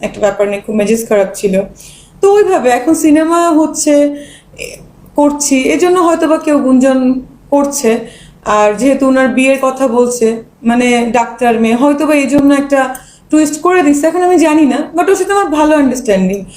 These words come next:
এখন আমাকে প্রশ্ন করা হয়েছে, "আপনি কি না?" আমি তো বলেছি, আর্টিস্টদের সবচেয়ে সাসপেন্স থাকা উচিত। যদি সব বলেই দিই, তাহলে তো হলো না। সিনেমা নাকি পার্সোনাল লাইফ, এটা তো সামনে এসে বলতে হবে সবাইকে। আমি ওর পাশে বসবো, then বলা হবে যে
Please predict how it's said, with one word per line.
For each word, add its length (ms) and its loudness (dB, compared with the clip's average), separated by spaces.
এখন 180 0
আমাকে 280 0
প্রশ্ন 360 -2
করা 180 2
হয়েছে, 240 -2
"আপনি 280 0
কি 140 -2
না?" 140 2
আমি 160 2
তো 120 -2
বলেছি, 480 0
আর্টিস্টদের 440 0
সবচেয়ে 440 -2
সাসপেন্স 560 -2
থাকা 200 -2
উচিত। 460 -6
যদি 120 0
সব 240 -2
বলেই 300 2
দিই, 240 0
তাহলে 160 2
তো 100 -2
হলো 220 0
না। 120 0
সিনেমা 500 2
নাকি 260 0
পার্সোনাল 480 0
লাইফ, 260 2
এটা 120 -4
তো 340 2
সামনে 360 4
এসে 160 0
বলতে 240 -4
হবে 220 -2
সবাইকে। 420 -4
আমি 220 0
ওর 140 2
পাশে 240 -2
বসবো, 280 0
then 260 2
বলা 200 2
হবে 220 0
যে 220 -4